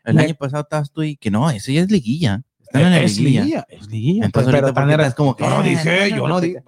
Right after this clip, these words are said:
Speaker 2: es repechaje.
Speaker 1: de me-, no, hombre, que, que
Speaker 2: No,
Speaker 1: tal", pero
Speaker 2: es
Speaker 1: pero
Speaker 2: repechaje,
Speaker 1: la
Speaker 2: liguilla, de esto cuenta, ir al cero cero el Necaxa Querétaro y a
Speaker 1: Ujú.
Speaker 2: segunda hora el equipo de Tomás Boy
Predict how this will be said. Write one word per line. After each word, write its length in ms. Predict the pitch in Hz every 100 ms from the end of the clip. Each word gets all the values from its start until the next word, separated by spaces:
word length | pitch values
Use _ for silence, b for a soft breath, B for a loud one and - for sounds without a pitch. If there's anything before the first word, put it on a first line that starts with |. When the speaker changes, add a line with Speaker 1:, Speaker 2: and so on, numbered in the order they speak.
| - -
Speaker 2:
es 140 | 117
repechaje. 80 | 139
Speaker 1:
de 140 | 143 104 113
me-, 140 | -
no, 140 | 85 190
hombre, 180 | 220 120
que, 140 | 113
que 100 | 117
Speaker 2:
No, 60 | 117
Speaker 1:
tal", 220 | 127 139
pero 480 | 143 151 156 165 175 - _ _ _ _ _
Speaker 2:
es 140 | 151 139 180
Speaker 1:
pero 140 | -
Speaker 2:
repechaje, 420 | 196 113 175 214
Speaker 1:
la 60 | 214
Speaker 2:
liguilla, 460 | 202 196 208 240 220
de 100 | 180
esto 240 | 175 208
cuenta, 420 | 196 226 233 254
ir 140 | 180 185
al 140 | 156
cero 320 | 139 175 196 202
cero 360 | 208 214 214
el 100 | 196
Necaxa 500 | 170 151 170 180 - 185
Querétaro 580 | 180 208 247 247 240 -
y 140 | 151
a 60 | 143
Speaker 1:
Ujú. 80 | 123
Speaker 2:
segunda 420 | 147 165 185 190
hora 240 | 208 208 202 -
el 160 | 151
equipo 380 | 139 - 175 208
de 100 | 180
Tomás 400 | 147 135 170 151
Boy 420 | 147 262 320 214